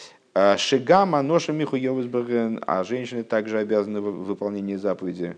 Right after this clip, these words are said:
любви и страха. Э, ве-, вехиюван тмиди, и обязанность эта постоянно. Кому во беагдома сефера зо-, сефера хинух, как, э,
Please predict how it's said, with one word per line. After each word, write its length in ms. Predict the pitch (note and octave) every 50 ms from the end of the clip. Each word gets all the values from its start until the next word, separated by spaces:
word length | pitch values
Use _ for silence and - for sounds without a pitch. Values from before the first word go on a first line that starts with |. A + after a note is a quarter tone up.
| - -
любви 500 | F2 F2 E2+ E2+ F2 G2 G#2 G2+ G2+ F#2+
и 60 | F2
страха. 480 | - - F#2 F2+ E2 - - - E2+ - - _ _ _ - - - _ _ _ _ -
Э, 480 | F#2 F2+ F2+ F2 F2 F2 F2 F2 F2 - - -
ве-, 480 | F#2+ G2 A2 A#2+ A#2+ B2 A#2+ A2+ - -
вехиюван 1300 | G2+ G2+ G2+ G#2 B2+ C#3 C#3 - - - C#3+ C3+ A#2+ A2 A2+ D3 F#3 G3+ F#3+ F3 E3 D3+ D3 D3 C3 A#2
тмиди, 800 | - - - A#2 A#2 C3 C3 C3 B2+ C3 E3 F#3 F#3+ F#3 F3 - -
и 140 | - C#3 C#3
обязанность 640 | C3 A#2 A2+ A2+ A#2 C#3+ C3 A#2+ A2+ A2 F#2+ - -
эта 160 | B2+ A#2+ A2+
постоянно. 840 | F#2+ - G#2 - - - G2+ G2 F#2 F#2+ G2 G#2+ A2+ B2 C#3+ D#3 E3 E3+ - - - - - - - - - - -
Кому 300 | - A#2 A#2+ D3 D3 D3
во 100 | C#3 B2+
беагдома 520 | A#2+ B2 A#2 A2 G#2+ A#2 B2+ C3 B2 A2+
сефера 420 | - - A#2 A2 A2+ A2+ A2 G#2+
зо-, 260 | G#2+ G#2+ A2+ G2+ E2+ G2+ A2 G#2+
сефера 360 | - B2 A2+ G#2+ A#2 G#2+ G#2
хинух, 460 | G#2 - - A2 A2 A2 G#2 G2+ - - -
как, 220 | - G2 F#2 - -
э, 460 | G#2 G2 F#2+ F#2+ F#2+ F#2 F#2 F#2 F#2